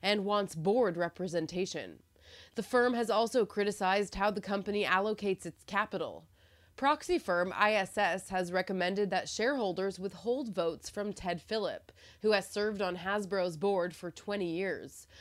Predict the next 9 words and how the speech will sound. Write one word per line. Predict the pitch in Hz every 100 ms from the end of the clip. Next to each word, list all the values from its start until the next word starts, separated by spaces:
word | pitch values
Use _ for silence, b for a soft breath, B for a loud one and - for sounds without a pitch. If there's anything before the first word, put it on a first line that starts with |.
| B -
while | 190 175
Glass | 170 185 185 196
Lewis | 190 226 196 170 185
backed | 165 170 180 - - 190
all | 226 277
of | 190
Hasbro's | 170 170 165 180 175 156
board | 185 220
nominees. | 196 156 151 139 98 -